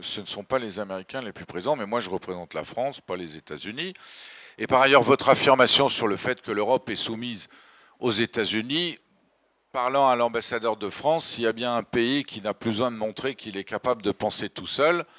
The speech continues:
c'est bien la France. Euh, allié,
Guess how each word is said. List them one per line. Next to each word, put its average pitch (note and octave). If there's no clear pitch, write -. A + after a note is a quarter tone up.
c'est -
bien C#3+
la D#3+
France. -
Euh, G2
allié, D#3+